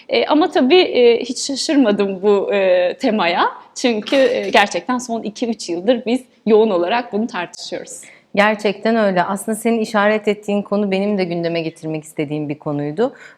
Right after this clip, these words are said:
Speaker 2: Bugün özellikle son işte yüz yirmi yıl, yüz elli yılı, endüstri devrimi sonrasını konuştuğumuz zaman, e, biraz daha net bir şekilde mimarlık yoluyla esenlik arayışının tarihini de,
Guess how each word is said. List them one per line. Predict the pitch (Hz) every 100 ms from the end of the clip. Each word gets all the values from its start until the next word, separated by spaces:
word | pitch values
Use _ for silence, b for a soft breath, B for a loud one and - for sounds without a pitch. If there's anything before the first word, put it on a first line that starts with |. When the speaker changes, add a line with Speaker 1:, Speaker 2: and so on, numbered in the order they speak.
| -
Speaker 2:
Bugün | 190 233 233 214
özellikle | - 202 208 208 208 190
son | - 208 208 208 -
işte | 202 - 180
yüz | 175 175 190 180
yirmi | 185 190 202
yıl, | 156 156
yüz | 165 160
elli | 170 170 180
yılı, | 160 139 147 156
endüstri | 170 175 170 196 180
devrimi | 175 160 165
sonrasını | 165 151 151 160
konuştuğumuz | 165 156 - 165 165 175
zaman, | 160 143 226 - B B B -
e, | 190 190 190 185 180 175 175 - _ _ _ -
biraz | 165 233 269 220 190 170
daha | 180 202
net | 214 214 240 -
bir | 185
şekilde | 180 151 170 185
mimarlık | 240 202 202 208 196 196 214 254 - -
yoluyla | 202 185 196 214 196 170 156 B B B -
esenlik | 196 - 190 196 233 214 196
arayışının | 180 175 175 - 220 320
tarihini | 254 208 196 202 214 226
de, | 190 156